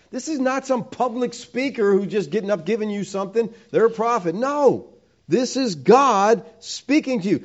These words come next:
Remember, they didn't have the Bible. So how's God communicating what he wants with these people? The prophets are telling them. All right? This is the mouth of God. Look at Exodus seven one. Yahweh said to Moses, "See,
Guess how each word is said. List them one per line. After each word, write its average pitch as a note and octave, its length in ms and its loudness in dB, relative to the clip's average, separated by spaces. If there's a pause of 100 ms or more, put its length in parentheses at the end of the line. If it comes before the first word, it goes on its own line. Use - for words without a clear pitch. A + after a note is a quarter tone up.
(120)
Remember, A#3+ 440 4
they A#3+ 200 4
didn't D4+ 220 4
have C#4+ 140 0
the A#3 80 -4
Bible. C#4 680 2 (840)
So G#3 160 0
how's C4 240 2
God B3+ 300 0
communicating B3+ 600 2
what B3+ 140 6
he B3 60 -2
wants C4+ 340 2
with G3+ 100 -4
these F#3 160 -2
people? C3 420 -4 (180)
The D3 100 -4
prophets A3 560 0
are F#3+ 80 -2
telling F#3+ 460 0
them. F#2 180 -8 (360)
All B2+ 140 -4
right? F3 340 -2 (280)
This F3 180 -6
is G3 80 -10
the G3+ 80 -4
mouth G3+ 360 -4
of E3+ 140 -4
God. D3 260 -2
Look E3+ 120 -6
at F#3+ 80 -4
Exodus G3 400 -4
seven F3+ 380 -2
one. D3+ 240 -2 (960)
Yahweh F3 320 4
said G#3+ 220 2
to G#3 40 -2
Moses, G#3+ 560 2
"See, G3 400 2